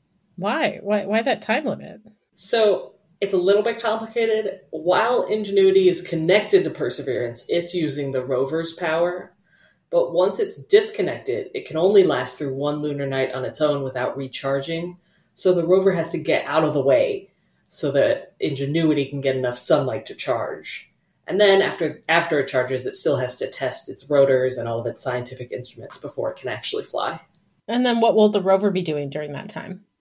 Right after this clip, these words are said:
Speaker 2: So while Ingenuity's getting ready, Perseverance is gonna sort of scoot away and observe the flight from a safe distance.
Speaker 1: <laughs> Like a proud parent.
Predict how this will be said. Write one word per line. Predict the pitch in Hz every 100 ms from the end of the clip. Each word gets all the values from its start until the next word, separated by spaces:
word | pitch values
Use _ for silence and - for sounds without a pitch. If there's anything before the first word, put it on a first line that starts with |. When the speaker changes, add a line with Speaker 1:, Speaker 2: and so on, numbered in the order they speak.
| _
Speaker 2:
So | - 175
while | 185 220 247 214
Ingenuity's | 226 214 202 196 185 170
getting | 160 151 143
ready, | 139 139 143
Perseverance | 131 - 170 170 151 151 147 143 147
is | 135
gonna | 131 135 131
sort | 123 147 127
of | -
scoot | - 196 165
away | 147 147 139 139 -
and | 135
observe | 131 - 143 -
the | 139
flight | 135 110 -
from | 131
a | 117
safe | - 85 -
distance. | - - - - - - - - -
Speaker 1:
<laughs> | 277 269 _ _
Like | 208 208
a |
proud | - 269 311 320
parent. | 247 160 170 208 -